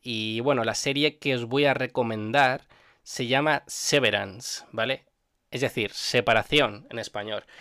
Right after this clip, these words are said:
Y dícese de lo siguiente, la trama gira en torno a esto, ¿vale? Adam Scott dirige un equipo en Lumon Industries,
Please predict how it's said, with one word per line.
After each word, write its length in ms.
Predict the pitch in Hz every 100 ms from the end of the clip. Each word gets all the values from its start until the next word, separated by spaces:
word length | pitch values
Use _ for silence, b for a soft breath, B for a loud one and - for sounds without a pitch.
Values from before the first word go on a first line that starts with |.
| b b _ -
Y 100 | 139
dícese 380 | 156 190 -
de 80 | 185
lo 80 | 160
siguiente, 760 | - 113 127 123 107 101 101 - -
la 220 | 127 123
trama 680 | - 151 170 165 156 139 127 -
gira 180 | 156
en 60 | 151
torno 220 | 135 107
a 40 | 101
esto, 200 | - 104
¿vale? 200 | 139 214 b b b b
Adam 280 | 156 196 160
Scott 500 | - - 165 196 170 -
dirige 340 | - 135 147
un 80 | 175
equipo 540 | 143 156 156 165 151
en 400 | 131 117 117 117
Lumon 260 | 131 156 147
Industries, 800 | 117 113 - - 98 - - -